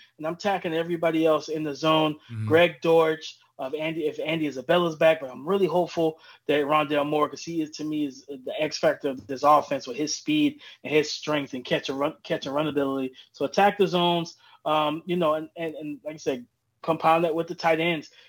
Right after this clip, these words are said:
Speaker 1: in the run game. That's, that, that's really opened some things up. And then again, with the passing, with the play action pass off of it, uh, I would like to see more Trey McBride. He can, he can really run block, and he run blocks well, but he's got really strong hands.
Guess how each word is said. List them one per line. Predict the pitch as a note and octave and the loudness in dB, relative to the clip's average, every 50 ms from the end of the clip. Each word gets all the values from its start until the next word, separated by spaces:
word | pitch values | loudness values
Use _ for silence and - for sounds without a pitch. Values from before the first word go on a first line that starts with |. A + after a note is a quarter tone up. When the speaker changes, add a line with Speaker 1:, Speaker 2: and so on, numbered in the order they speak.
| _ - D#3+ | _ -10 -8
Speaker 1:
in | D#3 D3+ | -6 -6
the | C3 | -4
run | A#2+ B2+ E3 G#3 A#3+ A3+ G3+ | -2 0 2 2 2 0 0
game. | A#3 A3+ A3+ A3+ A3+ A3 A3+ - _ _ - | 0 0 0 0 -4 -6 -8 -12 _ _ -16
That's, | C#3 C3+ - - | -16 -16 -16 -10
that, | - D#3 D3 D3 - | -4 -4 -4 -4 -4
that's | D3+ D3 C#3 - E3 | -8 -12 -12 -10 -8
really | E3 E3+ F3 E3 D3+ C#3 | -6 -2 -2 -2 0 2
opened | E3 F3 E3+ - F3 E3+ | 2 2 2 0 -4 -4
some | - D#3+ D3 | -4 -8 -4
things | - E3+ D#3+ D#3+ D3 C#3 D#3+ | -2 -2 0 0 0 2 4
up. | E3+ F3+ F3 F3 - - _ _ _ - | 4 4 4 2 0 -18 _ _ _ -12
And | - D3 | -8 -6
then | D#3 D#3 D3 | -4 -4 -4
again, | C#3 C#3 E3 E3+ E3 D3 | -4 -2 -2 -2 -2 -2
with | C3+ C3 - | -4 -10 -12
the | C3+ | -10
passing, | - - E3 E3 D#3+ D#3 - F3 D3+ A#2 | -4 -2 0 0 0 -2 -4 -10 -10 -10
with | D3+ D3 - | -10 -10 -6
the | D3 C#3 C3+ - - | -4 -4 -4 -4 -4
play | - - F3+ F3+ E3 | 0 4 6 8 8
action | D#3+ D#3 - - D#3+ C#3+ - | 6 6 4 0 -8 -4 2
pass | E3 D#3+ D#3+ D3+ - - | 4 4 4 4 2 -4
off | - D3 C#3+ D3 - - | -6 -4 -4 -4 -2 0
of | D#3+ D3+ D3 D#3 | 0 0 0 0
it, | D3+ D3 - _ _ _ _ _ _ - | -4 -4 -6 _ _ _ _ _ _ -10
uh, | D3+ D3 | -8 -4
I | C3+ D3 E3 | 0 0 2
would | F3 G3+ A3+ A#3 | 4 6 6 4
like | G#3+ F#3 - | 4 0 -2
to | E3 | -8
see | - - E3 D3+ | -12 -10 -8 -6
more | D#3 D3+ D3 C3+ | -4 -4 -4 -6
Trey | - - D3 C#3+ | -6 -6 -6 -6
McBride. | C#3+ C3+ B2+ - C3+ B2+ A#2 A#2 | -6 -8 -10 -6 -6 -6 -6 -6
He | C3 D3+ D3+ | -10 -12 -10
can, | - C#3 C3 B2+ B2 | -10 -12 -12 -6 0
he | - F3+ F3+ | 2 2 2
can | - D#3 C#3 C3 | 2 0 -2 2
really | - F3+ G3+ G3+ | 4 6 6 6
run | F3+ D#3 E3 E3+ F#3+ G3 | 6 6 6 4 4 4
block, | F3 F3 F3+ F#3 G3 G3 - | 2 2 4 4 4 2 0
and | G3 C3 | -6 -12
he | C#3+ C#3 | -12 -8
run | C3 D3 E3 F3 | -4 -2 -2 -2
blocks | E3 E3 E3 D#3 D3 - - | 0 2 2 2 2 0 -8
well, | C3+ C#3 D3 E3 F3+ G3+ A3 G#3+ - _ - - _ _ | -4 0 2 2 2 2 0 -2 -8 _ -20 -20 _ _
but | - C#3+ | -14 -14
he's | E3 D#3+ | -8 -4
got | - D#3+ C#3 B2+ A#2 A#2+ C3+ | -2 -2 -2 -2 -4 -8 -8
really | D#3 F3 F3 F3 E3 | -6 -4 -2 -2 -4
strong | - - - D#3+ D#3 D#3 D3+ C#3+ C3+ | -4 -4 -2 -2 0 0 0 -2 -4
hands. | - D#3+ D3 C#3 B2 A2+ - - - | -6 -6 -6 -6 -6 -8 -12 -16 -20